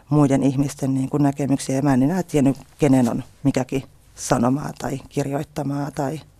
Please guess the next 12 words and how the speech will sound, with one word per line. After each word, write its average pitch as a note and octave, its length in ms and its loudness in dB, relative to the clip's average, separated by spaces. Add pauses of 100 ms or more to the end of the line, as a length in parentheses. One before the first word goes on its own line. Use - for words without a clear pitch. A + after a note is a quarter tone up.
(360)
et D#3 140 -6
mä D3 100 2
olin C#3+ 240 -2 (140)
puhtaasti C#3+ 500 -2
koko - 280 -4
ajan C3 160 0
ihmettelin C#3+ 520 -4
sitä, D3+ 260 -8
että D3 140 -8
mitä F3+ 200 -2
täällä - 260 -10
tapahtuu. - 520 -14